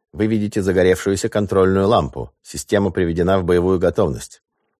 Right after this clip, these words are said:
При включении тумблеров в определенной последовательности можно задать очередность подрыва установленных зарядов. Разумеется, сейчас мы этого делать не станем.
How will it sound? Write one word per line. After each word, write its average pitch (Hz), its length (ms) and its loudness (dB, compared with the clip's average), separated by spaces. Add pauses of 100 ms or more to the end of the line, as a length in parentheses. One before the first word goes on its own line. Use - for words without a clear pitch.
(160)
При 85 140 -10
включении 95 480 -2
тумблеров 107 580 0 (320)
в 82 80 -8
определенной 90 600 0
последовательности 98 840 -2
можно 98 360 2
задать 92 340 0
очередность 90 600 0
подрыва 87 420 0
установленных 90 840 -2
зарядов. 85 500 -2 (440)
Разумеется, 98 600 0
сейчас 110 400 0
мы 107 100 2
этого 101 240 2
делать 113 280 2
не 127 80 -2
станем. 76 580 -2